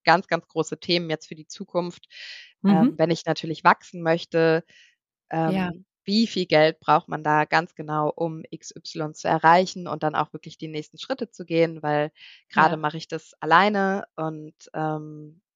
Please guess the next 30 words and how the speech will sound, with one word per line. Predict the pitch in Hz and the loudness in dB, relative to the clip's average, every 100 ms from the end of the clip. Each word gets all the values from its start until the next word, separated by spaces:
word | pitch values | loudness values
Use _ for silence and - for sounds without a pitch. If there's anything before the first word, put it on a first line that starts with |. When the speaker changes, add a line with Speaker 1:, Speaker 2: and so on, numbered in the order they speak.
| _ | _
Speaker 1:
ja, | 202 185 151 160 | 4 4 4 2
würde | 170 170 | 2 2
mich | 160 165 | 0 2
aber | 160 156 156 160 | 6 6 4 2
natürlich | 160 - 160 - | -2 0 -2 -2
total | 160 175 170 160 | -4 2 2 2
freuen | - 185 185 | 2 0 2
oder | 156 151 | -2 -4
natürlich | 151 - 170 - | -6 -10 -8 -10
ist | - - | -14 -10
es | |
auch | 160 156 | -8 -8
mein | 151 | -10
Ziel, | - 180 170 170 - - - - | -4 4 4 4 -4 -12 -10 -8
dass | 156 | -6
Voice | - 156 - | 4 4 4
Stories | 165 151 156 - - - 156 | 0 2 0 -4 -18 -18 -2
noch | 151 - 165 | -2 -2 0
mehr | 160 | 0
Menschen | 156 160 - 165 | 2 -2 -4 -6
glücklich | 339 - 180 165 | -8 -8 -8 -2
macht | 165 - | -4 -2
und | 156 160 | -4 2
Erinnerungen | 165 190 165 156 | 2 2 0 -4
festhält | - 160 - - 170 185 233 - | -2 -4 -4 2 4 4 0 -2
und, | 165 165 160 160 - - | 2 2 0 -8 -10 -4
ähm, | 160 160 165 | -2 -2 2
Speaker 2:
Ja. | 214 160 - _ | 2 2 -8 _
Speaker 1:
ja, | 175 156 147 | 0 2 0
dass, | - | -2